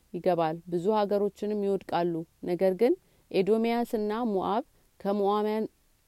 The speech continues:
ከአሞናያም ልጆች የበለጡት ከእጁ ይድናሉ። እጁን በሀገሮቹ ላይ ይዘረጋል፣ የግብጽንም ምድር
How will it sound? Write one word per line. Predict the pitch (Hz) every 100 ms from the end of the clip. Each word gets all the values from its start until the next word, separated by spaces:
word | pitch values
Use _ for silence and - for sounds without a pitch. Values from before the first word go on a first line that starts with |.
| -
ከአሞናያም | 208 220 233 226 214 202 233
ልጆች | 285 175 226 226 -
የበለጡት | 185 180 180 185 - 330 -
ከእጁ | 185 185 165 - 240 240
ይድናሉ። | 185 160 175 160 165 165 160 _ _ _ _ _ _ _ _ _
እጁን | 214 196 302
በሀገሮቹ | 330 233 208 214 220 - 214
ላይ | 196
ይዘረጋል፣ | 185 180 170 156 170 165 165 -
የግብጽንም | 175 214 185 196 220
ምድር | 208 190 262